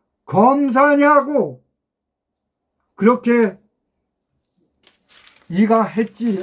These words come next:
않느냐? 내가 보기에는 넌 깡패다. 의정부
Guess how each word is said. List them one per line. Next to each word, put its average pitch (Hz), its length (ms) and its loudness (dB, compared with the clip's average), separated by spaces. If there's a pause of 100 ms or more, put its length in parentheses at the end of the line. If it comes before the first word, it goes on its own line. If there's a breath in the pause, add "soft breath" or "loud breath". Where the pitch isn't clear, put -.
않느냐? 202 580 0 (1160)
내가 190 400 2
보기에는 254 440 -2
넌 262 240 -4
깡패다. 269 720 0 (4000)
의정부 254 1080 -2